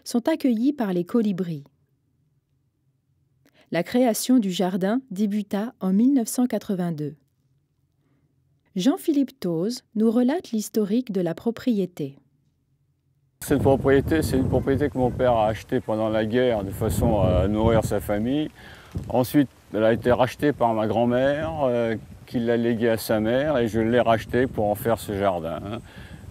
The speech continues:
Speaker 2: Euh, euh, je faisais des fleurs déjà dessus, en, la première fois, et puis ça a été, les fleurs ont été décimées par deux cyclones successifs, ce qui fait que la propriété est restée dix ans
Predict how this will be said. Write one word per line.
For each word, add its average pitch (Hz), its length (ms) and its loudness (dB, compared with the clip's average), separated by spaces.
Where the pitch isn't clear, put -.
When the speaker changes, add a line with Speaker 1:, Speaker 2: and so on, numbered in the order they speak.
Speaker 2:
Euh, 95 520 4
euh, 101 240 2
je 101 140 2
faisais 123 240 6
des 127 100 4
fleurs 135 360 2
déjà 123 320 2
dessus, 131 440 -4
en, 120 180 -2
la 107 140 0
première 107 320 -2
fois, 143 380 0
et 123 100 2
puis 120 380 -4
ça - 140 -2
a 113 40 2
été, 117 280 -2
les 117 120 0
fleurs 127 300 0
ont 113 140 2
été 110 420 -2
décimées 131 600 4
par 104 220 4
deux 131 140 2
cyclones 123 500 -2
successifs, - 880 -6
ce - 80 -18
qui 131 120 0
fait 139 220 2
que 110 640 2
la 117 120 6
propriété 117 560 -2
est 135 40 2
restée 120 360 -2
dix 120 340 0
ans 117 240 0